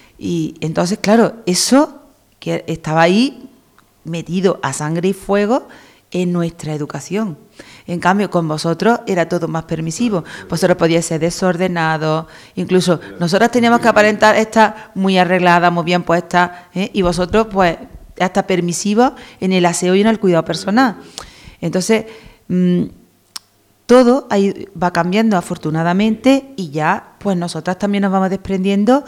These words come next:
de determinados sentimientos de culpa que durante mucho tiempo nos han estado aplastando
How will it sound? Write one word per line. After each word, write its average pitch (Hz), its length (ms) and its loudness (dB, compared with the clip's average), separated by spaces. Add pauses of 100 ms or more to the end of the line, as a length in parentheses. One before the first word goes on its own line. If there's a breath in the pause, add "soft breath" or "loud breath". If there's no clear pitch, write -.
(320 loud breath)
de 185 80 -2
determinados 175 600 0
sentimientos 220 480 -2
de 220 100 0
culpa 233 480 -2 (440 loud breath)
que - 420 -2 (180)
durante 175 460 -2
mucho 185 320 -2
tiempo 214 540 -2 (300 loud breath)
nos 160 140 -2
han 170 100 -2
estado 185 520 -2
aplastando 185 800 -4